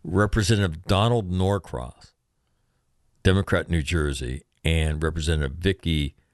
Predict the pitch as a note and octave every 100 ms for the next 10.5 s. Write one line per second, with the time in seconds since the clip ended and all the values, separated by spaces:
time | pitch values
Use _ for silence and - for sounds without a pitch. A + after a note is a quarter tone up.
0 | _ _ - G#2+ A#2+ - D2 C#2 C#2+ -
1 | F2+ E2+ D#2+ D2+ D2 F2 D#2+ C2+ D#2+ -
2 | E2 - A2 - F2 F2 E2+ C#2+ - C#2+
3 | D2+ - - - - _ - D#2+ D2 F#2+
4 | F#2+ F2+ D#2+ D#2 - E2 D#2+ - C#2+ D2
5 | - - _ - A2 A2 - A2 F2+ -
6 | F2+ F2 E2 E2+ D#2+ - F#2 F2+ - -
7 | A2+ A#2 D#2+ D2 C#2+ - - - - -
8 | - - G#2+ G#2+ F#2+ F2+ F2 - - A#2+
9 | A#2 F2 D2+ D#2 E2 D2+ - E2+ D#2+ -
10 | F#2 E2+ C#2+ - A1